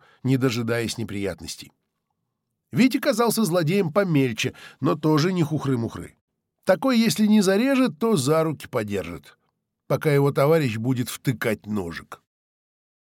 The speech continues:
Братыкин тёрся возле Полтораднего, как Бреслау около Гёбена. Парочка выглядела колоритно. Осталось выяснить, что у ребят на уме. Фартовые оказались людьми неглупыми —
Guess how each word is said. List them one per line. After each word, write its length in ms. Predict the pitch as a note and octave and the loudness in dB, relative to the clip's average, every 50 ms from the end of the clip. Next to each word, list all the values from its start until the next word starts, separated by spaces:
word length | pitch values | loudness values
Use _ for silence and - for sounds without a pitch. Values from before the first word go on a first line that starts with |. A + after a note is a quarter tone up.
| _ _ _ _ _ _ _ _ - | _ _ _ _ _ _ _ _ -10
Братыкин 680 | F2 G#2 B2 E3+ E3+ - C#4 C#4 A3 - C4+ A#3 E3+ | -2 2 2 2 4 4 2 2 2 2 2 2 2
тёрся 400 | - A#3 C4 A#3+ E3 - G#3+ G#3+ | 2 2 2 2 2 0 0 0
возле 380 | F3+ F#3+ G#3+ G#3 D#3 F3+ G3+ - | 2 2 0 0 0 0 0 0
Полтораднего, 840 | D#3 F#3 F3+ D#3+ C#3 F3 E3 E3 G3+ G#3+ F3 D#3+ F#3 F#3 F#3 F3 | 0 0 -2 0 2 2 2 4 4 2 2 0 2 2 2 2
как 200 | C#3 F3 D#3+ B2 | 0 -2 -4 -4
Бреслау 600 | A2+ A#2+ D3+ D3 - - C#3 D3 E3 E3 D#3 C#3+ | -2 0 0 0 0 0 0 2 2 4 4 2
около 480 | C3+ - D#3 D3 - - C#3+ C#3 C#3+ C3 | 0 0 -4 -6 -2 0 0 0 0 0
Гёбена. 580 | A2 G2 G2+ D#3 A#2 G2+ G2 - - - - _ _ _ _ _ _ _ _ _ _ _ _ _ _ _ _ _ _ _ _ _ _ _ _ - | -4 -4 -4 -4 -4 -4 -6 -8 -8 -12 -14 _ _ _ _ _ _ _ _ _ _ _ _ _ _ _ _ _ _ _ _ _ _ _ _ -2
Парочка 420 | C#3 D3+ F3+ F3+ D3 - - D#3+ D3+ | 2 2 2 2 2 -2 -2 0 0
выглядела 480 | D3+ D#3+ D#3 D#3+ D#3 D3 D#3 D3+ D#3 | 2 2 2 0 2 2 2 2 0
колоритно. 640 | D3+ - D3+ D3+ D#3 E3 F3 G3 D#3 - - - - _ _ _ _ _ _ _ _ _ _ _ _ _ _ - | 0 -2 -2 0 2 2 0 0 -4 -6 -10 -18 -20 _ _ _ _ _ _ _ _ _ _ _ _ _ _ -18
Осталось 520 | - - - - - D#3 D3+ D3 C#3 - | -14 -14 -10 -4 -2 0 0 0 0 0
выяснить, 420 | B2 C#3+ D3+ C#3+ - - D3 C3 - | 0 2 2 2 0 0 -2 -2 -2
что 240 | - - C#3+ C3+ | -2 -2 0 0
у 80 | B2+ B2+ | 0 0
ребят 320 | B2 A#2+ A#2 A2+ G#2 - | -2 -2 -4 -6 -6 -6
на 160 | G#2 G#2+ A2 G#2+ | -6 -6 -4 -4
уме. 260 | G#2 G2 F2 C#2+ - - _ _ _ _ _ _ _ _ _ _ _ _ _ _ _ _ _ _ _ _ _ _ _ _ _ | -6 -6 -8 -12 -14 -20 _ _ _ _ _ _ _ _ _ _ _ _ _ _ _ _ _ _ _ _ _ _ _ _ _
Фартовые 560 | - - D3 E3 - C#4+ D#4 D#4+ D4+ D4+ C#4+ | 0 2 2 2 4 2 2 4 6 6 4
оказались 500 | B3 A#3+ A#3+ A3 A#3 B3 B3 A#3+ F3+ D#3 | 4 4 2 4 4 4 4 2 0 0
людьми 320 | F#3 F#3+ F3 D3+ F3+ G3 | 0 -2 0 0 2 2
неглупыми — 560 | F#3+ F#3+ F3 F#3+ G3+ G3 C#3 C#3+ C3+ G#2 - | 2 4 4 4 4 4 4 2 0 0 -2